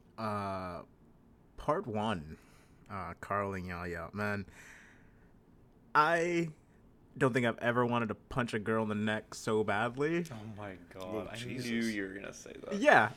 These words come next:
Speaker 1: um, and I,
Speaker 2: You
Speaker 1: I
Speaker 2: just
Speaker 1: know
Speaker 2: hate
Speaker 1: that
Speaker 2: women,
Speaker 1: is,
Speaker 2: I know,
Speaker 1: it's not that
Speaker 2: I
Speaker 1: I
Speaker 2: know.
Speaker 1: hate women.
Speaker 3: No,
Speaker 1: Her
Speaker 3: you, you hate women.
Speaker 1: attitude at the beginning of this film was absolutely uncalled for. Now, what I will say is toward the end of this part, where she explains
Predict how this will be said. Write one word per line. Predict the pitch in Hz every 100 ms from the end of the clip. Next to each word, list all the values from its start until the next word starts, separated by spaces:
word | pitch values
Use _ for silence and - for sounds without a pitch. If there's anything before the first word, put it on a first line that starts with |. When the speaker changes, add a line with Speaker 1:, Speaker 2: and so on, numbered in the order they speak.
| -
Speaker 1:
um, | 160 156 151 135
and | 160
I, | 139 135
Speaker 2:
You | 151
Speaker 1:
I | 143
Speaker 2:
just | 151
Speaker 1:
know | 156 165
Speaker 2:
hate | 156
Speaker 1:
that | 151
Speaker 2:
women, | 151 147
Speaker 1:
is, |
Speaker 2:
I | 98
know, | 117
Speaker 1:
it's | 139 165
not | 185 214
that | 233
Speaker 2:
I | 226
Speaker 1:
I |
Speaker 2:
know. | 180
Speaker 1:
hate | 196 190
women. | 185 196 156 110 - - -
Speaker 3:
No, | -
Speaker 1:
Her | 180 196
Speaker 3:
you, | 247
you | 392
hate | 107 113
women. |
Speaker 1:
attitude | 147 156 208 180 240 240 277 254 -
at | 180
the | -
beginning | 165 165 120 156 175 202
of | 202
this | 190 185
film | - 170 143 117 104 92
was | 139 151 151 139 -
absolutely | 127 135 147 - 165 151 151 139 135
uncalled | 127 127 123 127 113 95
for. | - 90 90 - - -
Now, | 160 165 147 131 - - -
what | 131 151
I | 156
will | 151 196 240
say | - 220 151 120 113
is | 143
toward | - 147 120
the | 110 107
end | 208
of | 170
this | 110
part, | - 104 92 113 120
where | 120
she | - 143 123
explains | 110 - - 156 220 143 107 90